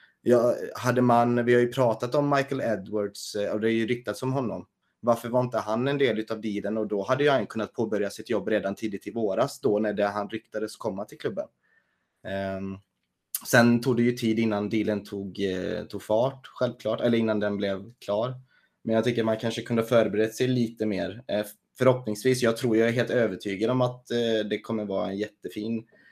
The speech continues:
eh, ägare och en, eh, en hälsosam ägare, så att säga, eh, för klubben i många år framöver. Eh, jag får den känslan i alla fall. Men just den här sommaren har man gjort sig lite,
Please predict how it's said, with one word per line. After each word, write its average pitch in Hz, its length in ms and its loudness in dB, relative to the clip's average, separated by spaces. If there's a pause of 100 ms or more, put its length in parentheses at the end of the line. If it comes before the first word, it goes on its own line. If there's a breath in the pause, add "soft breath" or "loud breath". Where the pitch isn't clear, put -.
(300 soft breath)
eh, - 260 2
ägare 95 480 2
och 98 220 0
en, 101 200 -2
eh, 95 320 -6 (140)
en 107 160 -2
hälsosam 120 680 0
ägare, 90 360 0
så - 100 -10
att - 80 -12
säga, 95 220 -4 (280)
eh, 101 300 -12
för 104 240 -6
klubben 95 500 -4 (380)
i 110 60 -2
många 110 280 4
år 120 200 6
framöver. 104 520 0 (280)
Eh, 98 160 -6
jag 101 160 -2
får 123 120 0
den 110 140 2
känslan 107 380 -4
i 117 40 0
alla 117 140 -2
fall. - 200 -8 (220)
Men 107 240 2
just 110 320 -2
den 113 100 2
här 113 160 4
sommaren 104 520 -2
har 101 100 -4
man 104 160 -2
gjort 95 200 -4
sig 107 140 -2
lite, 104 760 -6